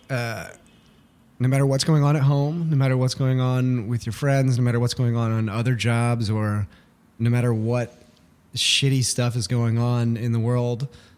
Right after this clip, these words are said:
you have to do it. And, and yeah,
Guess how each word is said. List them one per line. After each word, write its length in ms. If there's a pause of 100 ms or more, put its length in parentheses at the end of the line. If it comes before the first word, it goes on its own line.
(340)
you 220
have 240
to 320
do 320
it. 220 (520)
And, 320
and 160
yeah, 160